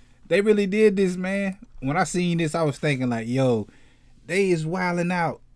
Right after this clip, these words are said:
Like, all of them, like, the same shape and size. Look at the black dude in the front, man. Look at this. I'd be mad at him, man. If they would've made, like, come on, man. Why y'all put me in this suit, man, out there dancing, mushroom head, ball bottoms, I guess what you call 'em.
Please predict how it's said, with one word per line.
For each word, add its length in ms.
Like, 180
all 180
of 60
them, 200
like, 180
the 80
same 320
shape 240
and 100
size. 260
Look 120
at 80
the 40
black 300
dude 300
in 80
the 60
front, 320
man. 220
Look 140
at 100
this. 120
I'd 240
be 80
mad 300
at 80
him, 220
man. 240
If 100
they 140
would've 180
made, 360
like, 220
come 180
on, 240
man. 280
Why 160
y'all 180
put 200
me 220
in 80
this 180
suit, 260
man, 440
out 220
there 200
dancing, 760
mushroom 480
head, 420
ball 340
bottoms, 760
I 120
guess 240
what 100
you 160
call 240
'em. 100